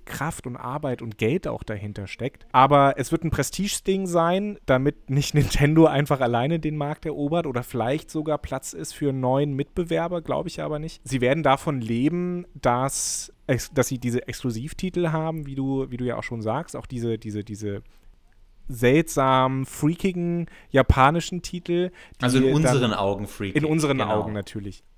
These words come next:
Speaker 1: Äh, freakigen Titel, die, die eben diesen, dieses Alleinstellungsmerkmal haben. Wir werden diese Titel aber auch, zumindest die wirklich großen Titel, wobei ich immer noch auf das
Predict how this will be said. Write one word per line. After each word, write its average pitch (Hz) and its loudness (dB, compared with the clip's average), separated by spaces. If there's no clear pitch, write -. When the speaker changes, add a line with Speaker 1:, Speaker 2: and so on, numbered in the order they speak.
Speaker 1:
Äh, 131 -4
freakigen 151 -2
Titel, 143 -2
die, 123 -6
die 123 -12
eben 117 -6
diesen, 110 -6
dieses 107 -6
Alleinstellungsmerkmal 127 -4
haben. 127 -2
Wir 117 2
werden 131 4
diese 139 -4
Titel 135 -4
aber 117 0
auch, 120 2
zumindest 117 -4
die 107 0
wirklich - -6
großen 139 0
Titel, 123 -4
wobei 113 2
ich 110 -6
immer 135 -2
noch 117 -4
auf 113 -6
das - -12